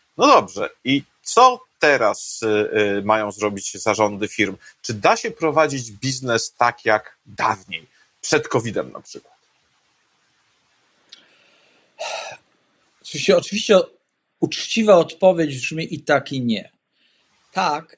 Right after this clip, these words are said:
Speaker 2: dlatego że z punktu widzenia odpowiedzi na pana fundamentalne pytanie, jak działać w takich sytuacji,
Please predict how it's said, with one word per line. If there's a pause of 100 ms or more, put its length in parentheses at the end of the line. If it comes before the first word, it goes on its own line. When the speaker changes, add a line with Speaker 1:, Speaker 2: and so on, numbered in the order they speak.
Speaker 2:
dlatego
że (100)
z
punktu
widzenia
odpowiedzi
na
pana
fundamentalne
pytanie, (180)
jak
działać
w
takich
sytuacji,